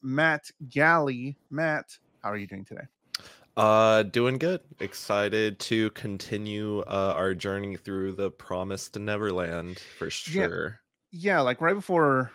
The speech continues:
Speaker 1: we started, I was like, "A lot happened, but not a lot happened." But, like, it just felt, it feels different, um, in these four episodes, especially episode five, and I definitely wanna get into it.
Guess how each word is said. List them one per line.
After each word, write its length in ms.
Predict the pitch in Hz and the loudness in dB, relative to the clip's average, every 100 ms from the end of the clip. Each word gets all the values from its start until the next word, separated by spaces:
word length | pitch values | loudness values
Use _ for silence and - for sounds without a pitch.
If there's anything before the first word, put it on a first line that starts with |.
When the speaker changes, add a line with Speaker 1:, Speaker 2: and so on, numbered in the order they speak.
| _ _ _ _ - | _ _ _ _ -14
Speaker 1:
we 680 | 123 113 120 117 110 110 | -12 -6 -2 -2 -2 -2
started, 600 | 110 - 151 151 127 107 101 | -4 2 6 8 6 2 2
I 100 | 113 | 0
was 240 | 117 104 | 0 -2
like, 480 | 104 104 101 - - - _ _ - | 0 0 0 -4 -14 -20 _ _ -4
"A 80 | 123 | -2
lot 380 | 117 120 131 117 | 2 2 2 2
happened, 460 | 143 156 170 208 | 2 2 4 2
but 140 | 156 120 | 2 0
not 180 | 107 104 | 0 0
a 60 | |
lot 260 | 98 92 113 | 0 -2 -2
happened." 500 | 131 139 165 160 160 _ _ _ | -4 -2 -4 -4 -8 _ _ _
But, 220 | - 117 113 | 0 0 2
like, 220 | 123 - | -2 -2
it 100 | 151 | -6
just 220 | 135 147 | -6 -8
felt, 640 | - - 131 131 - _ _ _ _ _ _ _ _ 156 | -6 0 2 2 -2 _ _ _ _ _ _ _ _ -8
it 80 | 135 | -2
feels 300 | 208 175 120 | -2 -2 -2
different, 680 | 135 117 - - - - - 123 | -2 -2 -6 -12 -14 -18 -12 -4
um, 500 | 127 127 123 113 - | -2 0 0 -4 -6
in 220 | 131 120 | -6 -4
these 240 | 139 135 - | -2 -4 -4
four 200 | 127 110 | 0 0
episodes, 360 | 107 113 110 | 0 -8 -8
especially 360 | 131 - 196 214 | -6 -4 0 0
episode 240 | 123 104 | 0 -6
five, 320 | - 95 - - | -4 -2 -2 -8
and 60 | 107 | -14
I 40 | |
definitely 260 | 107 113 104 | -12 -10 -10
wanna 140 | 101 | -10
get 160 | 95 90 | -12 -12
into 240 | 95 - | -12 -12
it. 120 | - | -12